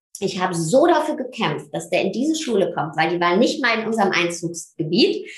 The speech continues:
Ja, habe ihn in diese Grundschule bekommen und dachte, super. Und es war genau das Falsche. War genau das Falsche. Und die Schule, wo ich dachte, die ist nichts für ihn, war dann genau richtig. Ja,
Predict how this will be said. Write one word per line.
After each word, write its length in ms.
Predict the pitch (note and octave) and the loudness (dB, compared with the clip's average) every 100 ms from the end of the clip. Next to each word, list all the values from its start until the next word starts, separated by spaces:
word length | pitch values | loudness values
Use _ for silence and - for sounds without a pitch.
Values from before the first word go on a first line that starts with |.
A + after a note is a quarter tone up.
| - - - | -18 -14 -4
Ja, 220 | D#3+ G#3+ | 0 0
habe 200 | B3 - | 0 2
ihn 80 | C#4 | 2
in 100 | B3 | 2
diese 180 | A#3+ A#3 | 2 0
Grundschule 440 | G3+ A3 G#3+ F3 D#3+ | 2 0 2 0 0
bekommen 500 | D#3 D#3+ D#3 F#3+ E3 | -2 0 0 0 0
und 160 | E3+ | 0
dachte, 220 | E3 - - | -2 -4 -8
super. 560 | E3 E3 F3 D#3 D#3 - - | -8 -6 -4 -2 -4 -6 -14
Und 80 | D#3+ | -8
es 160 | D#3 E3 | -6 -2
war 300 | D3 - - D#3 - - E3 D#3 - _ A3+ | -2 -2 -8 -12 -14 -14 -10 -10 -12 _ 4
genau 400 | A3 G#3 A#3 A#3 | 4 6 6 4
das 180 | F#3+ | 4
Falsche. 380 | - D#3 - - - | -2 -6 -6 -8 -2
War 120 | C#4+ | 2
genau 160 | F#4+ | 4
das 100 | F#4 | 4
Falsche. 400 | F#4 F3 - D#3 - _ - | 2 -2 -2 -8 -12 _ 0
Und 240 | A#3 - | 2 6
die 120 | D#4+ | 6
Schule, 300 | E4+ E4+ C#4+ | 6 6 6
wo 40 | C4 | 4
ich 120 | - | 2
dachte, 300 | B3 - B3 | 0 -2 -4
die 120 | A3+ | -2
ist 120 | A#3 | 0
nichts 240 | C4 F4 - | 2 2 0
für 80 | - | 0
ihn, 220 | A#3+ A3+ | 2 4
war 100 | G3 | 2
dann 160 | F#3 F#3+ | 2 2
genau 260 | F3 D#3+ | 2 2
richtig. 420 | D#3 D3+ - - - - - | 0 -6 -10 -14 -16 -16 -4
Ja, 240 | F3 A3 | -2 0